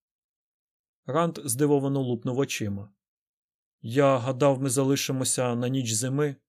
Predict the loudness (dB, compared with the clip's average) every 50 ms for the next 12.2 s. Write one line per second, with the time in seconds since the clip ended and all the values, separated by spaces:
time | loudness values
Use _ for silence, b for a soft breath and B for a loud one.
0 | _ _ _ _ _ _ _ _ _ _ _ _ _ _ _ _ _ _ _ _
1 | _ _ 0 2 2 2 2 4 4 6 6 6 6 6 6 6 4 4 4 4
2 | 2 0 -2 -2 2 4 4 4 4 2 -2 -2 0 2 4 6 6 6 6 4
3 | 2 0 -2 -4 0 2 4 4 4 4 2 0 -4 -6 _ -8 -4 -2 0 0
4 | 0 0 0 0 0 0 0 0 0 0 0 0 0 0 0 -2 -2 -2 -4 -8
5 | -10 -14 _ _ _ _ _ _ _ _ _ _ _ _ _ _ _ _ _ _
6 | _ _ _ -2 0 2 4 4 4 2 2 2 2 2 4 4 2 2 2 2
7 | 0 -2 -2 -2 0 0 2 2 2 2 2 0 0 -2 -2 0 0 0 0 0
8 | -2 -2 -4 -6 -6 -6 -6 -4 -2 -2 -2 -2 -2 -4 -4 -2 -2 0 0 0
9 | 0 0 0 0 0 0 -4 -8 -14 _ _ _ _ _ _ _ _ _ -2 2
10 | 2 2 2 4 4 2 2 2 0 -2 0 0 0 0 0 0 0 0 0 -2
11 | -2 -4 -2 -4 -4 -4 -2 -4 -4 -4 -4 -4 -2 -2 0 2 2 2 2 0
12 | -4 -10 -18